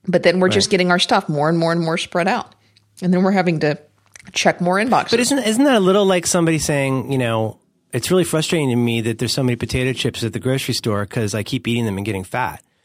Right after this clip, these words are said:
Speaker 2: It's like, w-, okay, so what part of that do you have a role in? Um, you know, in our case, we're, what I've tried to do, I, I tried to really move away from just trying to vend solutions for their own purposes.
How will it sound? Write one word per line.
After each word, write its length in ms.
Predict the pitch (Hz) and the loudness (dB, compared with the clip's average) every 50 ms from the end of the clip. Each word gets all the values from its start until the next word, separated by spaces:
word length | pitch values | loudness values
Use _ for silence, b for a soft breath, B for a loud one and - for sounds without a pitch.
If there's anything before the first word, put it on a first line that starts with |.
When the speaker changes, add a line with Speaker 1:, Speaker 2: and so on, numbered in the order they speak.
| _ _ _ _ _ _ | _ _ _ _ _ _
Speaker 2:
It's 180 | - 110 - - | -8 -6 -2 -2
like, 120 | 143 120 | -2 -2
w-, 180 | 123 127 135 - _ | -2 -4 -6 -6 _
okay, 480 | - 151 - - 147 117 117 135 151 151 | -6 -6 -2 -2 -2 -2 0 -2 -2 -4
so 180 | 123 - - 143 | -2 -2 0 0
what 260 | 123 127 139 143 - | 0 0 -2 -2 -2
part 240 | - - 151 151 147 | -2 -2 0 0 -2
of 120 | 135 123 | -2 -2
that 260 | 131 123 123 110 - _ _ - | -2 -4 -4 -4 -8 _ _ -10
do 140 | - 120 | -6 -6
you 300 | 120 110 104 107 113 110 | -6 -6 -4 -4 -4 -4
have 140 | 107 113 107 | -2 -2 -4
a 60 | 101 | -2
role 320 | 101 95 92 78 80 87 85 | -2 -2 -2 -4 -4 -6 -8
in? 160 | 73 67 - - _ _ _ _ _ _ _ _ _ _ _ _ - | -10 -14 -16 -20 _ _ _ _ _ _ _ _ _ _ _ _ -4
Um, 440 | 127 123 120 113 104 101 98 101 - | -2 -2 -2 -2 -2 -2 -4 -6 -8
you 160 | - 143 147 | -6 -2 -2
know, 140 | 131 120 110 | 0 0 0
in 100 | 101 123 | 0 0
our 180 | 131 135 165 180 | 0 0 -2 -2
case, 460 | - - 127 113 113 110 - - - _ _ _ _ | -2 -2 -2 0 -2 -2 -4 -6 -10 _ _ _ _
we're, 580 | 120 117 135 139 147 151 147 139 135 131 127 - | -6 -2 0 0 0 0 0 0 -2 -2 -4 -6
what 160 | _ 131 120 123 | _ -4 -2 -2
I've 140 | 139 165 | -2 -2
tried 240 | 165 - 156 170 180 | -2 -2 -2 -2 -4
to 80 | 160 127 | -4 -2
do, 200 | 117 110 110 110 | -2 -2 0 0
I, 260 | 110 113 110 113 117 | -2 -2 -4 -4 -4
I 60 | 120 - | -4 -4
tried 160 | - 143 139 | -4 -4 -4
to 80 | 127 | -2
really 160 | 131 131 123 113 | -2 0 0 2
move 240 | 120 123 123 104 | 2 0 0 0
away 420 | 107 95 92 101 123 165 214 180 110 | -2 -4 -4 -2 -2 -2 -2 -4 -4
from 320 | - - - 131 113 107 | -4 -6 -4 -4 -4 -2
just 240 | - 127 117 - - | -2 -4 -4 -4 -6
trying 300 | - - 127 113 110 107 | -6 -6 -4 -4 -4 -6
to 140 | - - 104 | -6 -8 -8
vend 540 | 95 92 98 107 110 117 107 101 87 82 - - _ _ _ _ _ _ | -6 -6 -4 -4 -4 -2 -4 -4 -6 -8 -10 -14 _ _ _ _ _ _
solutions 480 | - - - 120 123 120 - - 101 - | -8 -4 -2 0 0 0 -2 -4 -6 -6
for 160 | - - 113 | -4 -4 -2
their 180 | 107 110 104 92 | -2 -2 -2 -2
own 480 | 110 110 107 104 101 98 98 92 95 - | -4 -4 -2 -4 -4 -6 -6 -8 -10 -10
purposes. 560 | - - - 202 - 160 - - 107 98 - | -6 -6 -4 -4 -4 -4 -4 -2 -4 -4 -6